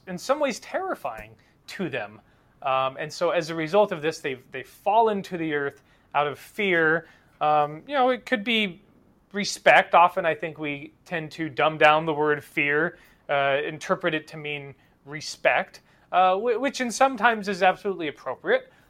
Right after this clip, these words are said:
uh, but in otherwise, fear might really just mean fear. Um, and so we need to, you know, recognize that,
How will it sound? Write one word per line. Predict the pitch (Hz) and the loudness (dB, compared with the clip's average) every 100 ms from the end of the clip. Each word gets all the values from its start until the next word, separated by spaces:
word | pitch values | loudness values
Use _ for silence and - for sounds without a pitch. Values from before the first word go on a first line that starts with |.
| _ - | _ 2
uh, | 156 151 | 4 4
but | 151 160 | 0 -2
in | |
otherwise, | 190 269 175 160 170 | 0 2 4 4 2
fear | - - 160 | -10 -4 -2
might | 190 175 196 - _ _ | 0 -2 -4 -8 _ _
really | 147 196 220 | -4 -4 -2
just | 151 170 | -6 -10
mean | 160 202 | -8 -8
fear. | 190 208 285 - - _ _ _ - | -8 -6 -6 -8 -14 _ _ _ -8
Um, | 135 135 | -6 -6
and | 143 | -12
so | 135 170 | -6 -4
we | 151 147 | -4 -6
need | 147 156 131 | -8 -10 -12
to, | - 143 127 113 _ _ _ _ _ _ - | -8 -8 -8 -12 _ _ _ _ _ _ -10
you | |
know, | 160 | -8
recognize | 139 262 320 190 131 113 127 151 | 2 2 2 -6 -6 -8 -12 -2
that, | 160 151 151 | 4 4 4